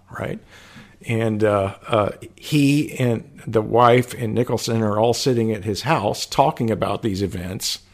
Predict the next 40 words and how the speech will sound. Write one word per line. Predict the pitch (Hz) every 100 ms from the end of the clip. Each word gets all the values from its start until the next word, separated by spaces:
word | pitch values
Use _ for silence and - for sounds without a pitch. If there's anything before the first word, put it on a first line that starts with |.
| - - - - - - -
and, | 131 123 113 110
uh, | 117 107 104 101 - - - _ -
uh, | 107 92 92 - - - _ - - - - 175 -
uh, | 104 -
the, | 117 - -
the | 113 95 - -
helicopter | 143 123 135 113 120
pilot | 107 - 104 104 87
and | 104
his | 90
wife | 98 110 101 -
are |
kind | - 120
of | 92
picking | - 170 160 120
on | 95 101
Nicholson | 139 - - 98
'cause | 95 104
he's | - - 180 -
still | - 165 110
obsessed | - - 127 -
with | -
the | 104
fact | 98 107 95
that | -
people | - 147 117
are | 98
not | 104 113 -
concerned | 98 - 110 113 98
enough | 92 98 -
about | 104 - -
what | 98
happened. | - 104 - - - - - _
The, | 131 104 -
the | 127
crisis | - - 139 139 156 139
is | 131 127
<laughs> |
already | 165 139 139
passed. | 127 - 110 104 110 -